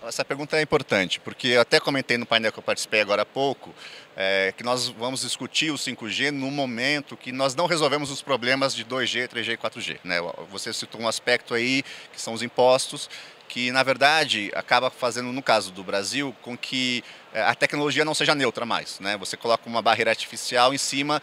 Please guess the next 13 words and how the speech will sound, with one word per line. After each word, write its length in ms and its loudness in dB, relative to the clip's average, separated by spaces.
do 60 -8
espectro 420 0
licenciado, 640 0
ou 40 -8
seja, 200 -6
aquele 160 -8
espectro 420 -2
que 140 -14
você 320 -4
precisa 400 -6
pagar, 400 4
é, 680 0
né, 160 -4